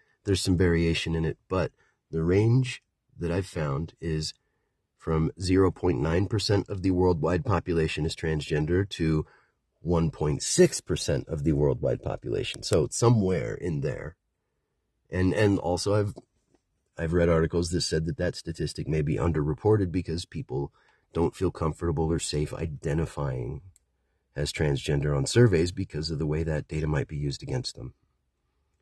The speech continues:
So that's, it's possible that even one point six is low. But for the purposes of this episode,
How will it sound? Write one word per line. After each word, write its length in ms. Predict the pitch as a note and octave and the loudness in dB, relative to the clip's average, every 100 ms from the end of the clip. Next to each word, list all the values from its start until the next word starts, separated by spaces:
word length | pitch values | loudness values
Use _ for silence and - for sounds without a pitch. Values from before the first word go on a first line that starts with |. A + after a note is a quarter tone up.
| _ _ | _ _
So 200 | - F2+ | 0 4
that's, 240 | F2 D2+ | 4 2
it's 180 | - F#2 | -2 -4
possible 540 | - F2+ F2+ E2+ E2 C#2 - | 0 2 2 2 0 -2 -4
that 160 | D#2+ | -4
even 300 | - F2 E2 | -2 0 2
one 180 | D#2+ D#2 | 2 0
point 300 | C#2+ D#2+ C#2+ | 0 -2 -2
six 320 | - E2+ - | -2 -2 -4
is 160 | C#2+ D2 | -6 -2
low. 320 | D2+ G1+ - _ _ _ _ _ _ _ _ - | -2 -4 -10 _ _ _ _ _ _ _ _ -6
But 120 | G#2 | -2
for 120 | G2 | 4
the 100 | G#2 | 4
purposes 520 | G2 C#3+ D3 D3+ C3 A2+ | 4 4 4 2 -2 -2
of 100 | D2+ | 0
this 160 | A#2 | 2
episode, 520 | G#2 E2 C#2+ E2 D#2 | 2 0 -4 -6 -6